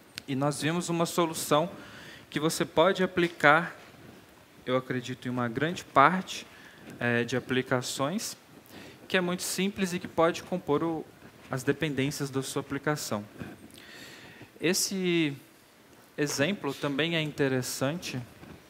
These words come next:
quando você tem aplicações menores. Quem tiver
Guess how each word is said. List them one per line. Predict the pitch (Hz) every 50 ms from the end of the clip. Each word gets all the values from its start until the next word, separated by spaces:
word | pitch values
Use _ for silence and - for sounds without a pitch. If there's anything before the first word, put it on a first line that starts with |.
| - - - - - - - - - - - - - - - - - - - - - - - - - - - - - - - - - - - - - -
quando | 147 139 139 143
você | 135 151 147 - 165
tem | 156 - 170 160 156 160 156 160 160 160 156 151 147 - - - - - - - - - -
aplicações | 143 - - 180 180 185 175 - - 180 175 156
menores. | 165 160 143 131 123 117 117 113 113 117 - -
Quem | - 135 131
tiver | - - 139 127 127 131 131 131 131 131 131